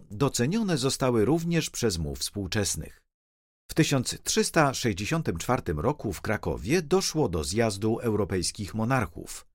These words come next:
wśród których byli między innymi cesarz Karol czwarty Luksemburski czy też król Węgier Ludwik Węgierski.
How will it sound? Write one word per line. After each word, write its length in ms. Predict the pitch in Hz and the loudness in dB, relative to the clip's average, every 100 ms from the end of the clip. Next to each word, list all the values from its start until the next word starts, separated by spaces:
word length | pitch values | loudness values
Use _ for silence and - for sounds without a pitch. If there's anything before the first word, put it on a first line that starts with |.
| _ _ _ _ - | _ _ _ _ -10
wśród 340 | - 98 90 | -4 -4 -4
których 380 | - 104 92 143 | -2 0 0 0
byli 220 | 113 110 | 0 0
między 320 | 104 98 87 | 0 -2 -2
innymi 480 | 95 98 98 80 76 - _ _ - | -4 -4 -4 -4 -8 -14 _ _ -2
cesarz 380 | 135 - 87 - | 0 2 -2 -2
Karol 340 | 104 80 71 | -2 0 -4
czwarty 520 | - 101 85 - 78 | -4 -2 -2 -4 -4
Luksemburski 760 | 71 95 147 143 160 - - 117 - _ _ - | -4 -2 -2 0 0 0 -2 -4 -4 _ _ -2
czy 100 | 202 | 0
też 280 | 165 139 - | 2 2 -2
król 320 | - 131 113 | 0 2 4
Węgier 480 | 147 135 85 82 - _ - | 4 2 0 -4 -6 _ -2
Ludwik 440 | 208 156 135 - | 0 2 -2 -4
Węgierski. 760 | - 107 - - - - - | -4 -4 -4 -4 -2 -4 -6